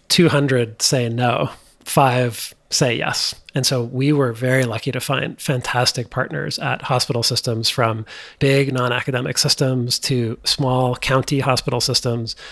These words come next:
And there were people who just, they had a problem that we could help solve, whether it was for research or something operational, and they were able to push that forward. And so we, we were very, very lucky to find the partners that we found.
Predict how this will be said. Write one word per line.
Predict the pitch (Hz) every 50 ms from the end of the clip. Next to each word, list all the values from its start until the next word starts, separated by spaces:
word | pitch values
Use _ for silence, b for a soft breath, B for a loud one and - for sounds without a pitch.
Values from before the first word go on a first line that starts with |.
| B B B B B
And | - 139 135
there | 143 139
were | 143 139
people | - 175 175 - 185 170
who | 143 160
just, | 139 - 139 - - -
they | - 131 139
had | 139 151 139
a | 131
problem | - - 143 120 123 - - - 208 240 - _ -
that | 139 139
we | 135 131
could | 127 156 139
help | - 135 117 - - -
solve, | - 127 120 - - 190 190 - - - -
whether | - 139 120 117 117 117
it | 113
was | 123 -
for | - 123 120
research | 139 160 - - 151 143 143 -
or | 127 117
something | - 123 113 120 117
operational, | 131 117 117 - 123 113 123 - - 151 165 180 - B B B B B B B B B
and | - 127 120 117
they | 123 123 127
were | 131 131 120
able | 113 113 110 113 104
to | - - 110 - _ -
push | - - 127 - - -
that | 127 110 107 113 - - B B B B B B B
forward. | - - 151 - - 202 - 220 180 - B B B B B B B B B -
And | 165 139
so | - 147 127
we, | 139 147
we | 165 185 139 123
were | 120 113
very, | 107 123 135 131 127 120
very | 117 113 113
lucky | 113 110 107 - 131
to | 120 -
find | - 131 123 135
the | 139 -
partners | - 135 - - - - -
that | - -
we | 165 156
found. | - - 135 - - 202 196 -